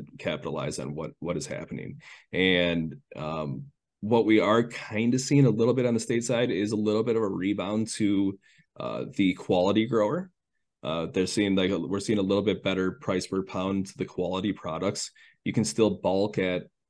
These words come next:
you know, I've heard up to fifteen to sixteen hundred for quality products. Uh, I mean, y-, you'll see it as low as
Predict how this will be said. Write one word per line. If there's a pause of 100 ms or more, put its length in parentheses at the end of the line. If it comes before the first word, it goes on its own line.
(160)
you
know,
I've
heard
up
to
fifteen
to
sixteen
hundred
for
quality
products. (420)
Uh, (100)
I
mean,
y-,
you'll
see
it
as
low
as